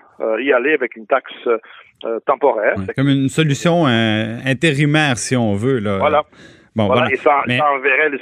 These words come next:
Speaker 1: signal assez clair à ces entreprises-là, euh, que, par exemple, dans, dans, dans le cas qui nous concerne ici, euh, un des grands problèmes, euh, problème immédiat,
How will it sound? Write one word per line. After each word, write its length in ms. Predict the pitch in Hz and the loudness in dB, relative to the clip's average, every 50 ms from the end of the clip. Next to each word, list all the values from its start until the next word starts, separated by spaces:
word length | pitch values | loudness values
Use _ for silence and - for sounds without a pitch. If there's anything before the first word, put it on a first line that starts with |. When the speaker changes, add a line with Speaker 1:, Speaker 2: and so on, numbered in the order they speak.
| - | -8
Speaker 1:
signal 340 | - 139 139 143 147 143 143 | -8 -2 0 2 2 4 4
assez 360 | 139 127 123 - - - 151 | 4 2 2 0 0 -2 -2
clair 440 | - - - 143 131 135 143 165 160 | -2 -2 0 2 2 2 2 2 0
à 80 | 139 123 - | -2 -4 -4
ces 80 | 135 127 | -2 -2
entreprises-là, 720 | 127 117 120 120 - - 131 127 117 113 113 110 127 - - - - - - - - - _ - | -2 -2 -4 -6 -4 -2 -2 -2 -2 -2 -2 0 0 0 -2 -6 -20 -18 -18 -18 -18 -8 _ 0
euh, 340 | 123 123 123 123 123 120 117 - | 2 4 4 4 2 2 0 0
que, 160 | - 123 117 | 0 0 0
par 160 | - - 123 | 2 2 0
exemple, 320 | 120 120 131 143 139 120 | 0 0 0 -2 -2 0
dans, 180 | - 127 127 123 | 0 0 0 0
dans, 380 | 120 120 123 120 117 117 117 117 | 0 0 0 0 0 0 -4 -4
dans 140 | 113 117 113 | -6 -6 -6
le 80 | 110 | -4
cas 160 | 110 - 147 127 | -2 0 0 0
qui 100 | - 135 | -2 -4
nous 120 | 127 113 | -8 -8
concerne 480 | - 117 107 - - 131 147 160 147 123 | -8 -8 -8 -4 0 0 0 0 -2 -4
ici, 440 | 113 107 - - 151 170 185 165 | -10 -14 -14 -18 -18 -12 -6 -4
euh, 80 | 127 117 107 110 117 - | -4 -4 -4 -4 -4 -2
un 100 | 156 151 | -2 -2
des 160 | 131 123 113 | -2 -2 -4
grands 240 | 107 113 120 147 147 | -4 -2 -2 -2 -2
problèmes, 540 | 127 - 117 113 110 117 143 156 156 139 127 | 0 0 0 0 2 2 0 0 0 -2 -6
euh, 320 | 113 110 107 107 104 107 104 _ | -6 -6 -8 -10 -14 -16 -12 _
problème 280 | 117 123 139 139 131 | -4 -4 -4 -4 -6
immédiat, 520 | 135 131 131 123 113 104 113 113 135 185 | -6 -4 -4 -4 -4 -4 -2 -2 -2 -2